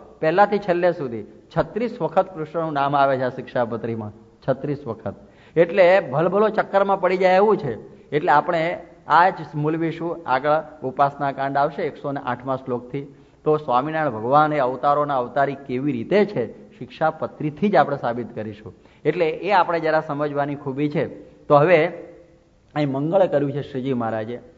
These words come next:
હવે મંગળનો અર્થ એટલા માટે હું તમને સમજાવું છું કે કોઈ પણ શાસ્ત્ર થાય ને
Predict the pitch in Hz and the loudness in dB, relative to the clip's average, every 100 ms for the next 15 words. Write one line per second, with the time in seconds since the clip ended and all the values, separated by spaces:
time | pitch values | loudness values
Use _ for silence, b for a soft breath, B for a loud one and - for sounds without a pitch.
0 | b b 127 139 123 135 156 156 143 143 | b b -4 -2 -4 0 0 4 2 2
1 | 139 156 175 143 139 131 127 123 117 113 | -4 -2 0 -2 -2 -4 -4 -6 -6 -2
2 | 113 113 113 135 - b b b 180 175 | -2 -2 -6 -12 -14 b b b -6 -2
3 | 170 220 220 185 - 139 - 147 143 143 | 4 4 2 -6 -4 -6 -2 -4 -2 -2
4 | 160 117 | -2 -4